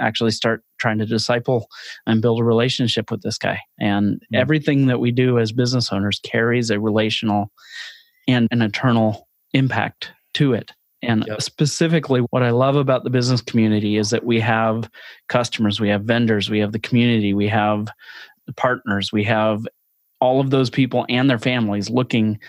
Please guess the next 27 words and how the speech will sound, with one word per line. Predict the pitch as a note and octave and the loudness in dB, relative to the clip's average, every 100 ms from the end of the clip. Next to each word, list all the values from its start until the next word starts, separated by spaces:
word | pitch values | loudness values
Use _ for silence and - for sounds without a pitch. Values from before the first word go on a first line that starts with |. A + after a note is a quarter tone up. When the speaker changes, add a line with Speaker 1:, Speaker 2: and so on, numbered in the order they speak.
| - | -2
Speaker 1:
at | G#2+ | 0
us. | G2+ - - - | 0 -4 -10 -6
And | A#2+ G#2+ G#2 G2+ - - | -2 0 0 -2 -6 -4
the | A#2+ | 0
way | A#2+ B2+ | 2 2
we | B2+ | 4
manage | A#2 A#2+ A#2 A#2 | 4 2 2 0
our | G#2+ | 0
company | A#2+ A2+ A2 G#2 G2+ - - _ - | -2 -2 -2 -2 -4 -10 -20 _ -4
is | A2 G#2 | -2 2
really, | A2 A#2 A2 G#2 G#2 _ - - - - | 2 4 2 0 -2 _ -20 -20 -16 -4
it | A#2 | 0
has | A#2+ A2+ | 0 -2
to | - | -4
start | A#2 A#2+ - | -4 -4 -4
with | A#2+ | -4
that | A2+ | -2
relationship. | A2+ A2+ A2+ - G#2+ G2+ - - | 0 0 0 -4 -4 -6 -12 -8
We | A2 | -4
have | A2+ A2+ | -2 -2
to | A2+ | -2
Speaker 2:
Yep. | G#2+ | -2
Speaker 1:
get | A2+ | -6
the | |
Father's | - A2 G2+ | -4 -4 0
heart | A2+ - | -2 -2
right. | G#2 G2+ | -4 -4